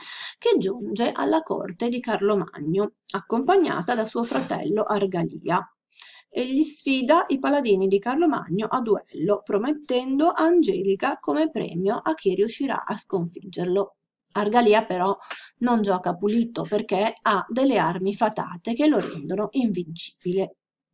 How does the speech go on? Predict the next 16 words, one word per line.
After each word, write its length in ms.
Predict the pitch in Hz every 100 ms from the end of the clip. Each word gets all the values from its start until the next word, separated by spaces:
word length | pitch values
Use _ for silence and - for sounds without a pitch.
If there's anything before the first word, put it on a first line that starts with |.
| _ _ _ _ _ -
Nonostante 600 | 330 226 - 196 196 320
questo, 420 | 220 196 - 262
però, 380 | 262 185 180 -
quasi 420 | - 208 196 185
per 160 | - 202
incidente, 720 | 208 208 320 240 - 165 202 -
Argalia 580 | 262 240 277 170 - -
viene 260 | 226 196
ucciso 640 | 262 277 - - 175 196 -
e 100 | 190
Angelica 640 | 185 233 196 165 202 143
si 160 | -
ritrova 420 | 196 196 180 165 175
così 300 | 143 139 -
senza 460 | - 208 170 165
protezione. 800 | 175 196 208 226 - - - 196